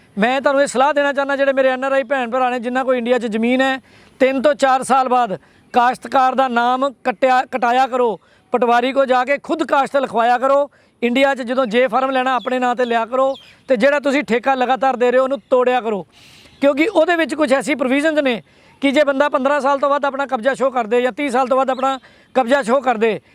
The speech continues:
ਕਿ ਮੈਂ ਇਕੱਲਾ ਹੀ ਇਹਨੂੰ ਕਾਸ਼ਤ ਕਰ ਰਿਹਾ, ਮਾਲਕੀ ਚਾਹੇ ਸੁਨੀਲ ਮੱਲਨ ਦੀ ਹੈ, ਪਰ ਕਾਸ਼ਤ ਮੈਂ ਕਰ ਰਿਹਾ, ਉਹੋ ਜਿਹੇ ਕੇਸਾਂ ਵਿੱਚ ਤੁਹਾਨੂੰ ਦਿੱਕਤ ਆ ਸਕਦੀ ਹੈ। ਸੋ ਤਿੰਨ ਤੋਂ ਪੰਜ ਸਾਲਾਂ ਦੇ ਵਿੱਚ ਇੱਕ ਵਾਰੀ ਆ ਕੇ ਜੇ ਫਾਰਮ ਆਪਣੇ ਨਾਂ 'ਤੇ ਲੈ ਕੇ,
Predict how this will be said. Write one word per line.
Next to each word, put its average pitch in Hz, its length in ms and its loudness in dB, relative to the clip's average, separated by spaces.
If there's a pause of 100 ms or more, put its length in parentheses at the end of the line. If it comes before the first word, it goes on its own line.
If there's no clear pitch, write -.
(180)
ਕਿ 269 60 0
ਮੈਂ 247 180 2
ਇਕੱਲਾ 269 300 0
ਹੀ 277 80 0
ਇਹਨੂੰ 277 180 -2
ਕਾਸ਼ਤ 240 300 -4
ਕਰ 247 180 0
ਰਿਹਾ, 269 160 0
ਮਾਲਕੀ 247 340 -2
ਚਾਹੇ 262 180 0
ਸੁਨੀਲ 254 280 -2
ਮੱਲਨ 277 240 0
ਦੀ 254 140 0
ਹੈ, 190 140 -4 (340)
ਪਰ 240 120 0
ਕਾਸ਼ਤ 262 340 0
ਮੈਂ 254 180 0
ਕਰ 254 160 0
ਰਿਹਾ, 277 300 0 (300)
ਉਹੋ 269 180 2
ਜਿਹੇ 302 100 0
ਕੇਸਾਂ 262 320 -2
ਵਿੱਚ 254 160 -2
ਤੁਹਾਨੂੰ 240 260 0
ਦਿੱਕਤ 220 280 0
ਆ 214 80 0
ਸਕਦੀ 190 300 -2
ਹੈ। 147 120 -4 (400)
ਸੋ 277 120 2
ਤਿੰਨ 294 260 -2
ਤੋਂ 311 120 4
ਪੰਜ 285 240 -2
ਸਾਲਾਂ 277 200 2
ਦੇ 277 80 2
ਵਿੱਚ 269 180 -2
ਇੱਕ 262 140 -4
ਵਾਰੀ 277 160 0
ਆ 233 160 2
ਕੇ 277 260 0 (420)
ਜੇ 247 200 4
ਫਾਰਮ 277 280 0
ਆਪਣੇ 254 260 -2
ਨਾਂ 247 160 0
'ਤੇ 254 80 -2
ਲੈ 247 180 0
ਕੇ, 269 260 0